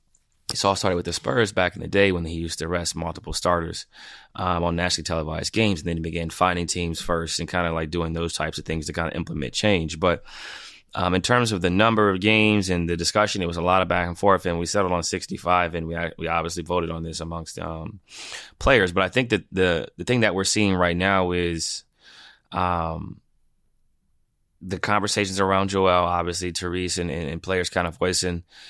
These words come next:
the fact that they dislike this. And if you look at where the N B A was at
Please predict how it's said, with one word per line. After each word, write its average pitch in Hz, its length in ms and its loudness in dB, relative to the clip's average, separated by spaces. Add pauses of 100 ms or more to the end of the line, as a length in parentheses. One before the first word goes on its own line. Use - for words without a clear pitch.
(280)
the - 100 -8
fact - 260 -2 (200)
that 92 200 2
they 92 160 2
dislike 90 540 0
this. 85 420 -4 (180)
And 90 680 -2
if - 160 -8
you 107 100 -4
look 120 220 0
at 101 280 4 (1400)
where 117 180 4
the 117 160 2
N 113 80 6
B 104 140 6
A 95 60 4
was 95 200 4
at 90 320 2